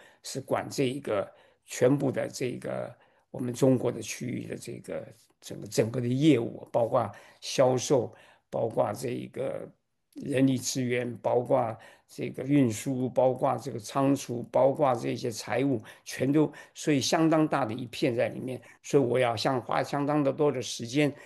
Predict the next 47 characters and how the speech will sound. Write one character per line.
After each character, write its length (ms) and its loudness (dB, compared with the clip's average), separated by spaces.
才 160 -6
能 120 0
够 120 -2
交 260 2
接 160 -2
出 160 -16
去， 260 -10
所 140 0
以 40 6
我 220 2
要 160 8
到， 380 2
我 80 -4
就 160 -4
提 220 -10
到 200 2
二 200 6
零 380 2
零 260 -4
二 220 2
年 200 -4
的 200 -6
二 160 4
月 180 2
份 240 -6
的 80 -14
时 160 -12
候， 180 -12
我 400 -6
最 260 -4
后 160 -6
一 80 -8
天， 320 -8
啊， 200 -10
这 140 -10
个 340 -10
上 200 -10
班。 240 -8
但 180 6
是 320 6
你 140 6
想 240 2
想 160 -4
看， 360 -10
当 380 4
我 120 4
们 300 -4